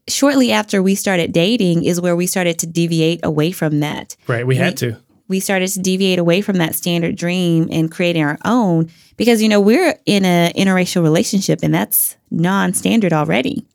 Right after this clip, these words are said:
Speaker 2: Yeah, it's a lot more common now. Like, you see it in T V, you see it in T V shows and commercials. But, like, when we first started dating,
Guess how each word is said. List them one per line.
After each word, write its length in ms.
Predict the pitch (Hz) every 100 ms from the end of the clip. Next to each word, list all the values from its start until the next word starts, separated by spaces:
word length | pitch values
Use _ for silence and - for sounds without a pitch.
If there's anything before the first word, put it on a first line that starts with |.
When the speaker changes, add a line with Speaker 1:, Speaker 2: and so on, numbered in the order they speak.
| - _
Speaker 2:
Yeah, 220 | 131 123
it's 180 | 135 139
a 60 | 190
lot 160 | 262
more 120 | 269
common 360 | - 156 185 127
now. 180 | 131 143
Like, 220 | 120 120
you 60 | 135
see 220 | 151 143
it 80 | 135
in 140 | 123
T 240 | 135 170
V, 180 | 151 156
you 140 | 151 135
see 160 | 139
it 60 | 127
in 100 | 117
T 160 | 117 127
V 120 | 120
shows 460 | - 147 143 143 139
and 100 | 135
commercials. 680 | 123 117 131 160 - - - _ _ _ _ _ _
But, 140 | 160 139
like, 260 | 131 127
when 400 | 139 131 123 120
we 120 | 127 185
first 240 | 214 208
started 320 | - 170 123
dating, 520 | 120 135 175 120 110